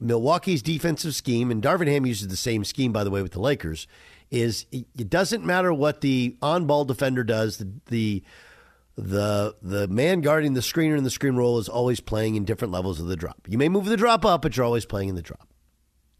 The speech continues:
And because of the lack of variances, y-, you, you, you can, in fact, make changes knowing what's coming.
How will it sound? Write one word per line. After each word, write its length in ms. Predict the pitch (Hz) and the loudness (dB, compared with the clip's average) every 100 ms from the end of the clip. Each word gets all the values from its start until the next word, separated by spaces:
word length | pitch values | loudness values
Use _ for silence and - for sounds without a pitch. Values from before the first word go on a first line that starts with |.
| _ _ _ _ - | _ _ _ _ -6
And 140 | 120 | -2
because 320 | 123 147 180 | -2 0 0
of 120 | 165 185 | 2 2
the 60 | |
lack 220 | 160 156 | 2 2
of 120 | 165 117 | 0 0
variances, 840 | 127 131 135 123 143 151 135 - _ _ _ _ _ _ _ _ _ _ _ _ _ _ _ _ _ _ _ - - - | 2 2 0 0 -2 -2 -4 -12 _ _ _ _ _ _ _ _ _ _ _ _ _ _ _ _ _ _ _ -20 -20 -14
y-, 200 | 80 - 85 | -14 -12 -6
you, 320 | 95 110 107 _ - | -2 -2 -4 _ -12
you, 240 | 85 101 - - - | -6 -6 -8 -14 -8
you 100 | 110 | -6
can, 320 | - 131 139 | -2 0 0
in 120 | 120 | 0
fact, 380 | 110 110 107 - - _ _ _ | 0 -2 -2 -8 -20 _ _ _
make 540 | 101 113 127 - - _ | 0 2 2 -2 -12 _
changes 640 | - 175 185 110 113 107 | -2 0 2 0 -2 -2
knowing 340 | 110 117 120 110 | -2 0 0 0
what's 260 | 110 - | -2 -2
coming. 340 | - 80 82 | -6 -8 -10